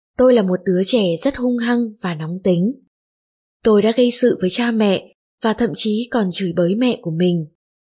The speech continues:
Khi còn đi học, tôi có tâm lý tự cao tự đại và tư lợi rất mạnh. Tôi luôn quan tâm đến điểm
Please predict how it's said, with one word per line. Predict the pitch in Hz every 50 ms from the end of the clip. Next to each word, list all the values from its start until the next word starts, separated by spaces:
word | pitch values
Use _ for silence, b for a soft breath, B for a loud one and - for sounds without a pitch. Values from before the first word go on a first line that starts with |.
| _ _ _ _ _ _ _ _ - - -
Khi | 240 226 233
còn | - 196 185 165
đi | 160 196 214
học, | 220 202 202 190 170 - _ _ _ _ _ _ _ _ _
tôi | - 214 208 -
có | - 180 180 -
tâm | 233 233 226
lý | 220 190 180 190 -
tự | 254 254 220 -
cao | - 220 220 226 220 -
tự | 240 - -
đại | - 196 190 185 - - - _ _ _ _ _ -
và | 196 175 175 -
tư | - 233 233
lợi | 226 220 208 196 - -
rất | - - 269 - -
mạnh. | 208 202 190 175 - - _ _ _ _ _ _ _ _ _ _ _ _ _ _ _ _
Tôi | - 254 254
luôn | 247 247 254 240 240
quan | - 247 233 226
tâm | 262 247 240 233
đến | 202 208 190 190 208 240
điểm | 262 220 175